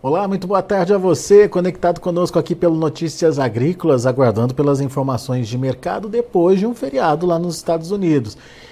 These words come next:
E o que o mercado na sexta-feira, é, fez de proteção, fez bem, porque o dia hoje foi de reversão, quedas significativas,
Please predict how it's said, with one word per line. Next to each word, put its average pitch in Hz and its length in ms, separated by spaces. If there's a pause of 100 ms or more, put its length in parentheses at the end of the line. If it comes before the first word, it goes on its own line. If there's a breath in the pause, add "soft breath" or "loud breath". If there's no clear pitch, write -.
(140 loud breath)
E 208 460 (100)
o 170 180
que 196 280
o 220 140
mercado 202 600
na 185 200
sexta-feira, 185 960 (280 loud breath)
é, 117 280
fez 165 480
de 165 80
proteção, 160 880
fez 151 400
bem, 143 360
porque 202 540 (180)
o 156 140
dia 151 380
hoje 156 380
foi 170 200
de 165 160
reversão, 156 1000
quedas 139 520 (260 loud breath)
significativas, 202 1200